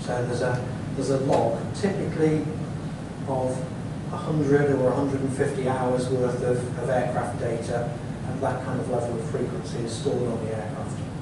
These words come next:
And, and what happens is there's a certain amount of processing power on the engine, which will look at that data and it will try and find any problems which it sees developing. So it can analyse the signals,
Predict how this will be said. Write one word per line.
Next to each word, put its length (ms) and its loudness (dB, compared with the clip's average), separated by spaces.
And, 300 2
and 100 6
what 160 8
happens 520 2
is 400 4
there's 160 0
a 60 -2
certain 420 6
amount 300 2
of 100 -2
processing 640 2
power 380 2
on 80 0
the 120 0
engine, 380 -2
which 220 -4
will 140 6
look 320 6
at 140 4
that 260 -2
data 640 0
and 100 -2
it 160 -4
will 100 -2
try 300 2
and 160 4
find 720 0
any 240 -2
problems 640 0
which 220 -2
it 80 -6
sees 260 -2
developing. 500 -2
So 60 0
it 100 2
can 160 -2
analyse 600 6
the 80 -2
signals, 640 0